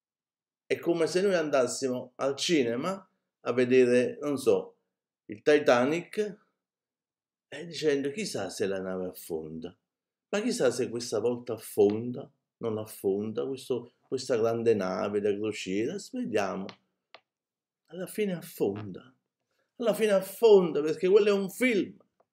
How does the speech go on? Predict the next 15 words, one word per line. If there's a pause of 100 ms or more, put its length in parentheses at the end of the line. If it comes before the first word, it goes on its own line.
(160)
è
già
visto. (1600)
E
noi
ci
presentiamo
a
vedere
il
film (360)
titolato
Inter
Bologna (880)
con